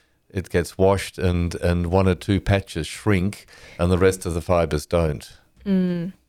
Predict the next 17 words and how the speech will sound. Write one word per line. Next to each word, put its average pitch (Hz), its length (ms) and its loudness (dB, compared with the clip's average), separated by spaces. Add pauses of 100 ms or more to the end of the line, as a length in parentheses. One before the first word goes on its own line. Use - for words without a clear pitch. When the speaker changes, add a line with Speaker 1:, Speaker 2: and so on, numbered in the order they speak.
(920)
Speaker 2:
So - 160 -6
you 240 160 2
mentioned 254 360 0
as 220 100 -2
well 196 500 4
that 190 160 -2
you've 190 160 -2
bought 180 180 -2
some 196 120 -6
shirts - 640 -4
that - 240 -2
you've, 180 260 -4 (100)
you 190 80 -10
know, 170 260 -6 (200)
fit 202 240 -2
really 196 220 2
well 185 460 2